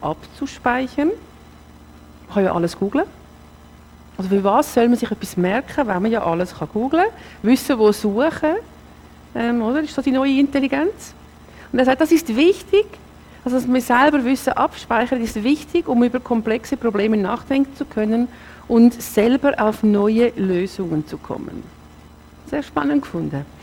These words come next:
Und er sagt, das Zweite, was sich im Hirn verändert, ist, dass das Arbeitsgedächtnis kleiner wird. Also das Konzentrationsvermögen,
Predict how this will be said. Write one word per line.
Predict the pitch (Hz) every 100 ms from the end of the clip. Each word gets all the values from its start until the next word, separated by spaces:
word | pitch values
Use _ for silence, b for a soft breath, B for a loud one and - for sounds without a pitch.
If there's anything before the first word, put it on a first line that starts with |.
| B B -
Und | 254
er | 254
sagt, | 254
das | 254 -
Zweite, | 233 226 302 320
was | 285 269
sich | 277
im | 277 247
Hirn | 262 262 240
verändert, | 226 208 214 269 269 262
ist, | 226 -
dass | 208
das | -
Arbeitsgedächtnis | 160 190 240 247 - - - - - - - 202 190 - 202 -
kleiner | - 165 175
wird. | 190 175 - - - - - - - - B B B -
Also | 220
das | 240 -
Konzentrationsvermögen, | 254 247 247 214 - 247 240 294 349 339 359 320 294 294 370